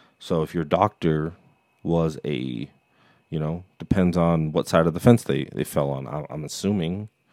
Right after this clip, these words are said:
you know what I mean? But then the medical industry got purged, you know? Um, and then there was a religious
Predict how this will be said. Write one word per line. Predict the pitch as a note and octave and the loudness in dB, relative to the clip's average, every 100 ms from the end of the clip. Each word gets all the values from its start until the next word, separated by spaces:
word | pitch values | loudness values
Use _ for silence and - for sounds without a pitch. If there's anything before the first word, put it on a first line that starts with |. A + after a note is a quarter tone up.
| _ - - _ _ | _ -20 -20 _ _
you | E2+ | -2
know | E2 | 0
what | |
I | F2 | 0
mean? | F#2 - | -2 -2
But | F2+ | 0
then | G2 | 2
the | F#2 | 2
medical | G2+ A#2+ - D2 - - | 4 2 0 -2 -2 -4
industry | E2 - F#2 | -4 -2 -2
got | - G#1+ | -2 -6
purged, | - D2 C#2 - - _ _ _ - - _ _ _ | -2 -2 -4 -10 -20 _ _ _ -20 -20 _ _ _
you | E2 | -2
know? | C#2 E2+ - - _ | -2 -4 -8 -20 _
Um, | F2 E2+ E2 E2 D#2+ D#2+ D2+ _ _ _ _ _ _ _ _ _ | -2 0 0 -2 -4 -8 -10 _ _ _ _ _ _ _ _ _
and | F#2+ F2+ F2 | -2 0 2
then | F2 | 2
there | F2 | 2
was | E2+ | 0
a | E2+ | 0
religious | D#2+ A2 A2+ - - - | 2 2 2 -4 -10 -14